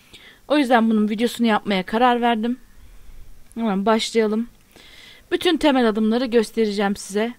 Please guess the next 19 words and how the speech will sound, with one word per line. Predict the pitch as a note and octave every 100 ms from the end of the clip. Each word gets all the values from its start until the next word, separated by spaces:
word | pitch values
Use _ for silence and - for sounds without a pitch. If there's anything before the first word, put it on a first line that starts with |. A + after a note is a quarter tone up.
| -
Bir | -
tek | B3+ -
ip | C4
almamışım. | A3+ G3 F#3+ F3+ F3 - A3 - _ _ _ _ _ _ _ _ _ _
Onu | G3+ G#3 F#3+
da |
alayım. | F3+ F3+ F#3 G3 - -
Kusura | - - F#3 F3+
bakmayın. | F#3 - F#3+ G3+
Her | A#3 B3
şeyi | - A3+
aldığımı | G#3+ G#3 G#3
düşünüyorum | G3 - G3 G#3
ama | G3 F#3+ - _ - - - _ _ _ _ _
ip. | - F#3+ - - - - - - - _ _ _ _ _ _ _ _ _ _ _ - _ - - - - - - - - - - - - - - - - - - -
Biraz | A#3+ G#3
ip | G#3 G#3+
alalım | G3 F#3+ F#3
şöyle. | - F3+ F#3 G#3